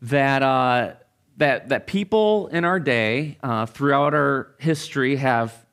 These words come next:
um, have said about hope. And I kinda wanna compare and contrast those with how the Bible describes hope. And so here's, here's the first one.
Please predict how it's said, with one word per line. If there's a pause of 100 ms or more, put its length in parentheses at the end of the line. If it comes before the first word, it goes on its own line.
(300)
um, (160)
have
said
about
hope. (840)
And
I
kinda
wanna
compare
and
contrast
those
with (840)
how
the
Bible
describes
hope.
And
so
here's,
here's
the
first
one.